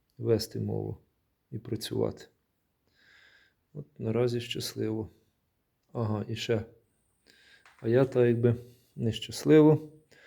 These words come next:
Ще так розкажу. А я собі от ще роблю таку от роботу. От там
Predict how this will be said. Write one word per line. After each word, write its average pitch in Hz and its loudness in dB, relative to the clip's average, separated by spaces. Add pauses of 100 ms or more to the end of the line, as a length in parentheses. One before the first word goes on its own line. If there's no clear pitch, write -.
(300)
Ще - -14
так - -10
розкажу. 107 0 (1500)
А 127 -10
я 120 4
собі 117 2
от 117 4
ще 117 -6 (120)
роблю 113 0
таку 113 -8
от 113 -4
роботу. 147 4 (1900)
От 110 -6
там 120 -8